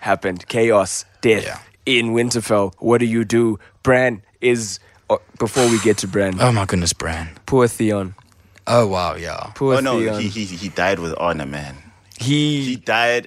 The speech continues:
Speaker 3: a man without his manhood.
Speaker 2: So Theon died, by the way, if you guys didn't know this.
Speaker 1: Sorry. Again,
Speaker 2: Uh,
Speaker 1: like we said in the beginning,
Speaker 2: <laughs> Spoilers.
Speaker 1: spoilers.
Speaker 2: <laughs> But what was amazing is that a beautiful, you know, end to his arc,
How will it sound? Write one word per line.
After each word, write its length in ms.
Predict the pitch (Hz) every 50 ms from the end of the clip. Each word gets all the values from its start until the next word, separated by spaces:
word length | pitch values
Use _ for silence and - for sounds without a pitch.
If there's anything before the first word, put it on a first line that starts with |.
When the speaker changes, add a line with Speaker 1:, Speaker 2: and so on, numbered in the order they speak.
| -
Speaker 3:
a 60 | - 98
man 560 | 95 95 95 101 101 98 95 95 92 90 87
without 320 | 87 87 85 90 87 85 85
his 160 | 85 73 76
manhood. 580 | 78 78 76 76 71 - - 62 64 - -
Speaker 2:
So 200 | - - 175 175
Theon 320 | - - 233 233 208 156 113
died, 360 | 113 110 104 92 92 90 87 -
by 100 | 98 98
the 140 | 92 98 98
way, 200 | 98 95 92 92
if 120 | 87 -
you 80 | 98 92
guys 240 | 98 98 98 98
didn't 220 | 98 98 90 90 87
know 120 | 87 85
this. 120 | 85 90 -
Speaker 1:
Sorry. 440 | 123 113 107 101 95 92 95 113 - -
Again, 360 | - 131 139 147 156 160 156
Speaker 2:
Uh, 40 | 151
Speaker 1:
like 160 | 151 156 160
we 80 | 175 185
said 240 | - - 180 185 175
in 80 | 170
the 60 | 156
beginning, 420 | 135 131 127 135 147 135 117 117 127
Speaker 2:
<laughs> 60 | 147
Spoilers. 680 | 151 - 160 143 127 131 135 - - 160 - - 151 151
Speaker 1:
spoilers. 680 | - 143 131 - 240 220 170 117 131 131 - - - 156
Speaker 2:
<laughs> 160 | - _ -
But 280 | - 156 156 131 -
what 180 | 107 135 143 139
was 140 | 151 143 131
amazing 360 | 135 135 139 147 139 135 139
is 100 | 131 120
that 120 | 110 120 110
a 60 | 104
beautiful, 640 | 98 101 - 139 143 131 - 113 107 101 92 87 - -
you 120 | 101 98
know, 100 | 95 95 90
end 200 | - 101 101 98
to 100 | - 107
his 100 | 101 95
arc, 480 | - - 107 104 101 98 95 - -